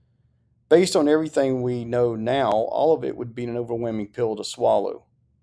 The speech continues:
This amount of news would be so insane to you that you would naturally label it as such.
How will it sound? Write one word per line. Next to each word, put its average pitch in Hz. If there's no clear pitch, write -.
This 160
amount 165
of 120
news 131
would 127
be 117
so 131
insane 117
to 113
you 107
that 123
you 151
would 139
naturally 127
label 113
it 110
as 107
such. -